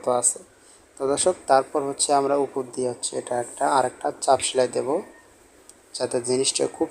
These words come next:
সুন্দর মজবুত হয়। তো খুব সুন্দর এটা একটা ড্রেস, আপনারা সরাসরি দেখলে খুব ভালো লাগবে। তো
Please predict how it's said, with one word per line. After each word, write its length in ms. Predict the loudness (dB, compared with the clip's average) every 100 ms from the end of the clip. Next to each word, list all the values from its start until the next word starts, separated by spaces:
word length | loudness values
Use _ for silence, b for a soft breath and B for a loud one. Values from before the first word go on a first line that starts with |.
| -4
সুন্দর 280 | -4 0 2 0
মজবুত 380 | -8 -8 -10 -4 2
হয়। 200 | 4 2 -6 -12 -12 -14 -20 -20 _ _ _ _ -20 _ -20 -20 _ -20 -20 _ _ _ _ _ _ _ _ -20 -20 -10
তো 80 | -10 -4
খুব 120 | -2 -2
সুন্দর 280 | -4 -2 0 2
এটা 120 | 0 0
একটা 200 | 2 4 4 2
ড্রেস, 320 | 0 0 4 4 4 0 -10 _ _ _ _
আপনারা 480 | -2 -2 2 2 4 4 4 4 4 4
সরাসরি 460 | 4 4 4 0 0
দেখলে 220 | -2 -2 -6 -2
খুব 120 | 0 4
ভালো 140 | 4 4
লাগবে। 300 | 2 0 -6 -6 B B B -20
তো 100 | -8